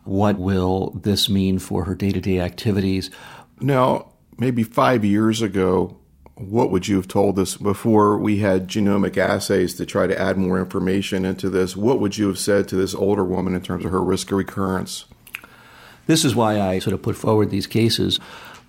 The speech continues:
Speaker 1: Historically, we have had information on how women with stage two breast cancer did, and you can look to programs like Adjuvant Online to get quantitative estimates of the natural history of the disease.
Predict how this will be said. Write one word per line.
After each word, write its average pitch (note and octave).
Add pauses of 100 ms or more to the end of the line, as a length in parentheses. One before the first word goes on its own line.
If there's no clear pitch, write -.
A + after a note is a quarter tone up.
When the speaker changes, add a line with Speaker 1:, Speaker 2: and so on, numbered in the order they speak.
Speaker 1:
Historically, B2
we G2
have G2+
had G2
information G2+
on F2
how F#2+
women G2+
with F#2 (140)
stage F#2
two G#2+
breast F#2+
cancer F#2
did, A2+
and F#2
you G2+
can F#2+
look -
to -
programs G2
like F#2+
Adjuvant G2
Online G2
to G2
get F#2+
quantitative F#2+
estimates F#2+
of -
the G2+
natural G2
history G#2+
of F#2
the G#2
disease. G2